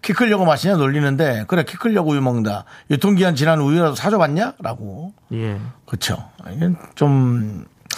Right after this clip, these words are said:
Speaker 1: 키가 작은 분들은 신경 안 쓰는 분이 있고, 신경 쓴다면 되게 예민할 거예요.
Speaker 2: 네.
Speaker 1: 그렇기 때문에,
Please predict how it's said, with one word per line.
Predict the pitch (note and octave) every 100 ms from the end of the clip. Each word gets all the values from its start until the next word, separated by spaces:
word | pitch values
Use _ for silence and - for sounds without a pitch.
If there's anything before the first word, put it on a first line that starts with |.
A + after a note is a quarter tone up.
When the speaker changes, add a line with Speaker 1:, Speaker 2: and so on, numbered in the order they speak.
| - -
Speaker 1:
키가 | - G#3+ G#3 G3+ F#3
작은 | C#3 C3 E3 D3
분들은 | C3 C3+ D#3+
신경 | F#3 F#3 C3
안 |
쓰는 | A2 F#3 D3+
분이 | C#3+ C3
있고, | - E3
신경 | - G#3 G#3
쓴다면 | D#3+ G3+ F3+ F3+ F3
되게 | - D#3 C#3+
예민할 | A#2 G#2 G2
거예요. | - G2+ G#2 A2
Speaker 2:
네. | A#2 A2 G2+ G#2+
Speaker 1:
그렇기 | C3 A#2+
때문에, | D#3+ C#3 B2 D3+ G#2